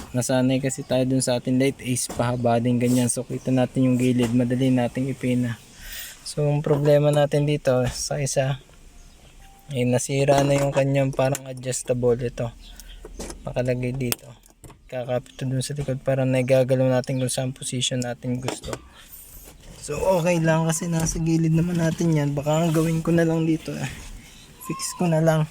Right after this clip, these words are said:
Kasi meron pa naman double-sided tape yung likod. So, dito ko siya ilalagay. Ayan. Para kita ko yung nasa ilalim niya. Dito kasi pwede rin.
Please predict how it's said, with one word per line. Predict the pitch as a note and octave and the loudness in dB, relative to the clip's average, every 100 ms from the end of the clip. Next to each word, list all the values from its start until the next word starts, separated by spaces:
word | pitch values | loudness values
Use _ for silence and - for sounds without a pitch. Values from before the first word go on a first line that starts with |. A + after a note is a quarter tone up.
| - - - - - - - | -8 -20 -20 -20 -20 -16 -14
Kasi | - - - D3 | -12 -12 -6 -2
meron | C#3 C3 C3 | 2 2 0
pa | C#3 | 0
naman | C#3 C3+ | 2 2
double-sided | C3 C3 C3 C3 - B2+ C#3 C3+ - | 2 2 0 -2 -2 -4 -4 -6 -4
tape | C#3 C3 C#3 | -4 -2 -2
yung | C3+ | 0
likod. | C3+ C3 A2+ A2+ - - | -2 -4 -8 -8 -12 -20
So, | - B2 | -10 -6
dito | B2+ A#2+ B2 | -2 -2 -2
ko | B2+ - - | -4 -6 -10
siya | - C3+ B2+ | -6 -4 0
ilalagay. | B2+ B2 B2 B2+ A#2+ A2+ - - - - - - - - - | 0 0 -2 -2 -6 -8 -16 -20 -20 -20 -20 -20 -20 -20 -6
Ayan. | C3+ A#2+ A2 G2+ - - - - - - - - - - - - | -2 0 -2 -8 -16 -20 -20 -20 -20 -20 -20 -20 -20 -20 -20 -10
Para | C#3 B2+ | -4 -2
kita | B2+ B2+ - | -2 -4 -2
ko | C3 | 0
yung | B2+ B2+ | 2 2
nasa | A#2+ - | 0 0
ilalim | C3 B2 A#2+ A#2+ B2 | -2 0 0 0 0
niya. | A#2+ A#2 - - - - - - - - - - | 0 -4 -10 -20 -20 -20 -20 -20 -20 -20 -20 -6
Dito | C#3 C3 B2+ | -4 -2 -2
kasi | B2+ - C3+ - - - | -2 -2 -4 -8 -16 -6
pwede | B2+ B2 B2+ | -4 -2 -2
rin. | C3 A#2+ | -2 -2